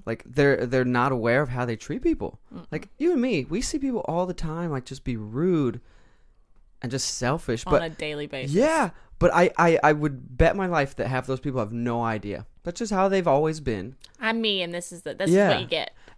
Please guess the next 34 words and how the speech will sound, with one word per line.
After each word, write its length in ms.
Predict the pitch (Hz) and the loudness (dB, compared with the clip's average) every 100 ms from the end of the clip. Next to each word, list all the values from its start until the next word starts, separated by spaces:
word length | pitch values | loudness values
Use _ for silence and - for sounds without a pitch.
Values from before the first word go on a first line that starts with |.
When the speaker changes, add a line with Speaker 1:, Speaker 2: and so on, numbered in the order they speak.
| - | 0
Speaker 1:
And 260 | 151 139 | 2 2
here 200 | 143 202 | 2 2
we 60 | 196 | 2
go. 320 | 123 107 117 - - - | 0 0 -2 -8 -20 -2
But 160 | 139 | 0
no 140 | 135 180 | 2 2
one's 220 | 233 220 - | 2 2 2
ever 300 | 147 180 165 | 4 4 0
taught 520 | - - 165 - 113 | 4 4 4 2 -2
them, 380 | 110 104 107 117 - | -2 -2 -4 -8 -6
like, 180 | 113 110 | -6 -4
right 260 | 120 117 - | 0 0 0
from 220 | 127 123 | -2 0
wrong, 240 | 185 202 | 0 0
like, 140 | 113 98 - | -4 -8 -14
how 260 | - 127 131 | -6 -2 0
to 160 | - | -2
treat 320 | 127 - 127 - | -10 -6 -4 -2
other 200 | 113 110 | -2 -2
people. 380 | - 233 - - | -4 -4 -6 -10
Speaker 2:
Right. 260 | 104 - - - | -10 -12 -14 -14
Speaker 1:
That 100 | 123 | -8
goes 120 | 127 127 | -6 -2
back 220 | 123 123 | -2 -2
to, 60 | |
like, 140 | 123 120 | -6 -6
our 60 | |
parenting. 480 | 123 160 190 - 107 - | -6 -6 -6 -12 -16 -14
Speaker 2:
Yeah. 300 | - 185 170 - _ - | -10 -8 -8 -12 _ -6
Speaker 1:
Like, 140 | 117 | -2
my 140 | 123 - | 0 2
parents 420 | - 143 175 - | 4 6 4 2
taught 320 | 143 143 - | 0 0 0
me. 240 | 117 104 | -2 -4